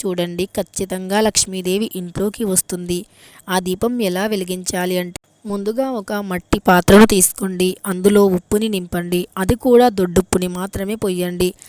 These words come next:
ఆ ఉప్పు పైన కేవలం ఒక రెండు తమలపాకులను పెట్టండి. ఆ తరువాత ఆ తమలపాకుల పైన పసుపు కుంకుమను వేసి, కొన్ని అక్షంతలు వేసి, రెండు చిన్న చిన్న మట్టి ప్రమిదలను తీసుకొని,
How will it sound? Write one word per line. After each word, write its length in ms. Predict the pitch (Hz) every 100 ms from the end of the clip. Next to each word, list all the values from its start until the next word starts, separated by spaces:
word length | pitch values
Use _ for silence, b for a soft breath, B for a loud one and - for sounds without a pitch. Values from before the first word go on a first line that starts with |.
| B B B
ఆ 120 | 202
ఉప్పు 300 | 208 208 -
పైన 520 | 277 254 196 190 185 - _ - -
కేవలం 380 | 190 208 254 -
ఒక 180 | 196 190
రెండు 480 | 185 185 180 185
తమలపాకులను 800 | 185 180 190 226 202 175 185 196
పెట్టండి. 640 | - 175 - 180 175 180 - b b b b
ఆ 100 | 226
తరువాత 760 | 233 196 214 254 254 214 202 196 -
ఆ 280 | 202 208 196 - _ -
తమలపాకుల 580 | 185 202 220 214 220 247
పైన 340 | 226 190 185
పసుపు 380 | 190 185 - 214
కుంకుమను 520 | 220 220 202 214 220
వేసి, 400 | 196 175 - 190 220 -
కొన్ని 220 | 202 185
అక్షంతలు 540 | 180 170 - 214 220 220
వేసి, 420 | 185 180 185 185 B B B B
రెండు 240 | 202 202 202
చిన్న 200 | 208 214 262
చిన్న 140 | 269
మట్టి 340 | 226 170 -
ప్రమిదలను 600 | 202 180 180 202 226 233
తీసుకొని, 600 | 226 190 190 - 185 185